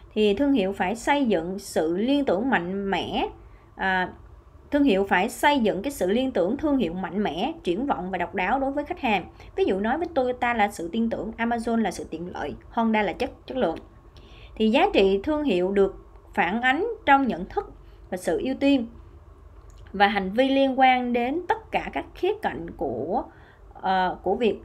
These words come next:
tiếp thị một thương, thương hiệu, thì các cái thương hiệu mạnh sẽ mang lại cái doanh thu cao, cao hơn.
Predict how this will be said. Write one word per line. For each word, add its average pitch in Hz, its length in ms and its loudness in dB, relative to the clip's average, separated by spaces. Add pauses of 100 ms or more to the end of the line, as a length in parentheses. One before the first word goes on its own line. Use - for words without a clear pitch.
(100)
tiếp 392 180 0
thị 180 140 0
một 185 180 -4
thương, 262 240 -2
thương 262 140 -4
hiệu, 175 240 0 (360)
thì 214 220 2
các 381 140 4
cái 415 60 -2
thương 311 160 2
hiệu 190 140 2
mạnh 190 340 -2
sẽ 214 560 -2 (760)
mang 269 280 6
lại 175 200 0
cái 262 80 -4
doanh 240 140 -4
thu 240 180 -2
cao, 240 240 0 (100)
cao 226 120 0
hơn. 226 300 2